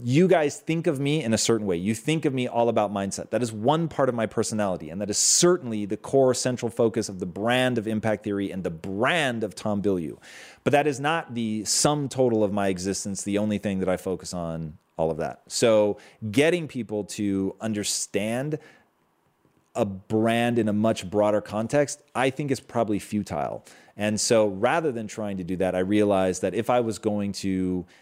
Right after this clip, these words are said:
do the thing that is most honest in, um, the thing that makes me feel most alive, which is pulling people out of the matrix, I had to spin it off as a separate brand. And so here we are. Um, yeah, that's it. All right, next question, Stephen Davis.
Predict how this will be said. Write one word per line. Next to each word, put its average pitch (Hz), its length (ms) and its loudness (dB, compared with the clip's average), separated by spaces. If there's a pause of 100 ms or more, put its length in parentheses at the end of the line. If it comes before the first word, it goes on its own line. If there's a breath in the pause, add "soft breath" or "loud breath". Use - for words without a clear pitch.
(280 soft breath)
do 127 220 6
the 120 140 2
thing 107 240 0
that 92 100 -2
is 90 140 -6
most 101 420 2
honest 107 420 0
in, 95 600 -4
um, 92 460 -6 (340)
the 95 180 -2
thing 123 220 -2
that 117 80 -4
makes 107 200 -4
me 104 60 -6
feel 98 160 -4
most 95 400 -4
alive, 92 760 -8 (300 loud breath)
which - 160 -4
is 98 80 -4
pulling 123 360 -2
people 120 220 0
out 120 140 4
of 113 40 0
the 120 60 -2
matrix, 123 460 -2
I 98 80 0
had 110 220 0
to 104 60 -6
spin 101 200 -6
it 92 120 -2
off 85 260 -2
as 82 80 -10
a 82 60 -8
separate 76 280 -8
brand. 64 320 -10 (160)
And 101 100 -12
so 139 100 -6
here 185 180 -6
we 226 100 -6
are. - 200 -8 (640 loud breath)
Um, 117 680 -2
yeah, 160 160 -4 (280)
that's 87 180 -6
it. - 260 -8
All 117 60 4
right, 117 160 0
next 151 200 -4
question, 135 360 2
Stephen 156 320 2
Davis. 107 400 2